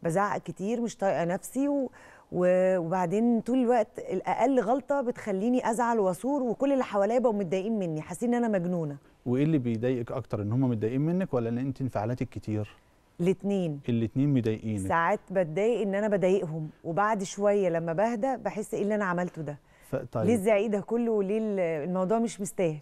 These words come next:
Speaker 2: طب ده حاجة جديدة عليكي ولا ده طبعك؟ يعني ده حاجة في الفترة الأخيرة بس كده ابتدت تظهر معاكي، ولا ده المشكلة دي معاكي من إمتى؟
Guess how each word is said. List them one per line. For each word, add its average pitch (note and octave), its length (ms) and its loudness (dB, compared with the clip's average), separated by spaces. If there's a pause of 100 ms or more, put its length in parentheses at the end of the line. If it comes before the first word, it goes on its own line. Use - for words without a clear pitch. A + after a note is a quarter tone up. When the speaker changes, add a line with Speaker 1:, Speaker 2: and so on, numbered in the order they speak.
Speaker 2:
طب A2+ 220 -4
ده C3+ 80 -2
حاجة F3+ 220 0
جديدة E3 300 2
عليكي D#3 360 -2
ولا B2 200 0
ده A#2 120 0
طبعك؟ G#2 480 -6
يعني G2+ 200 -6
ده A2 120 -4
حاجة B2 280 -2
في A2+ 120 -8
الفترة A#2+ 320 -2
الأخيرة C#3+ 380 -4
بس C#3+ 220 -4
كده D3 140 0
ابتدت C#3+ 280 -2
تظهر C#3+ 260 0
معاكي، C3 380 0
ولا C3+ 300 2
ده C#3 300 0
المشكلة B2+ 360 -2
دي B2+ 120 2
معاكي B2 280 -2
من G2+ 180 -4
إمتى؟ A2 260 -4